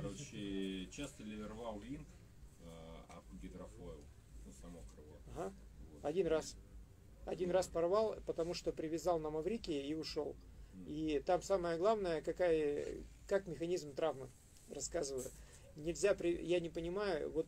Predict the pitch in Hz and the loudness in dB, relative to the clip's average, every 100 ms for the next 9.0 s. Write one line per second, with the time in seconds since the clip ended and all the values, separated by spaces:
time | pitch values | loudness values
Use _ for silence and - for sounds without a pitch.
0 | - - - 147 139 165 160 190 170 160 | 0 -2 0 -2 -2 -4 2 4 4 2
1 | 151 160 233 196 139 160 - 165 180 165 | 0 0 6 6 6 0 0 0 2 0
2 | 156 151 151 151 151 151 156 170 151 156 | 0 0 0 0 0 2 4 4 4 2
3 | 151 151 147 147 147 233 214 196 147 170 | 2 2 0 -2 0 0 2 0 4 4
4 | 165 143 139 143 156 165 143 98 175 165 | 4 0 0 2 2 2 2 0 -4 -2
5 | 151 156 - - - - - - - - | 2 0 0 -12 -14 -14 -16 -16 -18 -18
6 | - - 156 170 170 165 151 - 165 151 | -12 -6 0 6 8 8 4 4 4 4
7 | 180 160 147 - 147 147 151 156 143 180 | 2 2 0 -2 -2 -2 0 -2 2 4
8 | 147 - 190 180 185 175 220 220 156 | 6 6 6 6 6 6 6 8 6